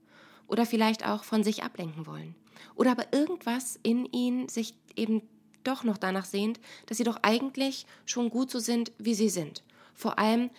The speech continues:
nachdem sie vielleicht während den ersten Sitzungen bereits tiefer in ihrer ganz persönlichen Geschichte und in ihren ganz persönlichen Themen abgetaucht sind. Die Frau, die in der zweiten Sitzung bereits viel geweint hat und viele Erkenntnisse hatte,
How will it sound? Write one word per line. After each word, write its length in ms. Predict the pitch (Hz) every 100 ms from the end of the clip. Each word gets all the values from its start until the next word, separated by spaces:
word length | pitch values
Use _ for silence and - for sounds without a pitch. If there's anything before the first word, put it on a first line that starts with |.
| -
nachdem 280 | 226 226 226
sie 100 | 202
vielleicht 320 | 220 208 208
während 300 | 202 208 208
den 220 | 185 190 - _ _ _ _ _ - - -
ersten 360 | 196 208 -
Sitzungen 460 | 233 240 - 240 240
bereits 300 | 220 190 -
tiefer 320 | - 247 180
in 100 | 180
ihrer 180 | 208 196
ganz 200 | 190 208
persönlichen 800 | - 185 190 202 196 - 196 196 - - - -
Geschichte 500 | 208 214 226 220 175
und 160 | 160 170
in 100 | 180
ihren 100 | 175
ganz 180 | 185 -
persönlichen 480 | 185 180 175 185
Themen 220 | 180 180 180
abgetaucht 520 | 208 - - - -
sind. 260 | - 175 - _ - - -
Die 80 | -
Frau, 240 | 202 185 208
die 80 |
in 100 | 208
der 100 | 190
zweiten 300 | 190 185 190
Sitzung 320 | 196 208 - 190
bereits 280 | 170 180
viel 160 | - 196
geweint 400 | 170 165 185 220
hat 180 | 240 -
und 140 | 190
viele 220 | - 214
Erkenntnisse 560 | 175 175 190 202 214 220
hatte, 340 | 220 220 233